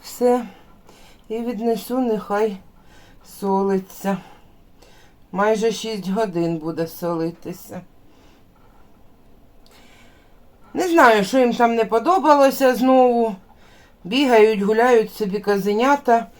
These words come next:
В чому правопорушення? Я ж кажу, що вже коли назву отак ото написала, тоді тільки, тоді тільки проканало, пропустило. Привіз мені Вова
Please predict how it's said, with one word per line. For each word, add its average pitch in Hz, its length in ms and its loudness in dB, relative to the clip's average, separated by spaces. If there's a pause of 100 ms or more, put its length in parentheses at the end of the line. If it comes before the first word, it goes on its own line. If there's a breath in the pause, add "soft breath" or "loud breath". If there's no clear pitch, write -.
(360 loud breath)
В - 100 -20
чому 262 360 4
правопорушення? 220 1200 0 (880 loud breath)
Я 208 140 0
ж - 160 -8
кажу, 214 300 0
що 202 240 -4
вже 202 220 -2
коли 214 400 2 (800 loud breath)
назву 202 500 4
отак 196 380 2
ото 190 200 -6
написала, 196 800 0 (1040 loud breath)
тоді 196 320 -6
тільки, 202 540 -2 (1300 loud breath)
тоді 269 220 -2
тільки 285 320 -2
проканало, 233 720 4
пропустило. 196 880 -6 (1800 soft breath)
Привіз 233 420 -2
мені 214 240 2
Вова 196 400 6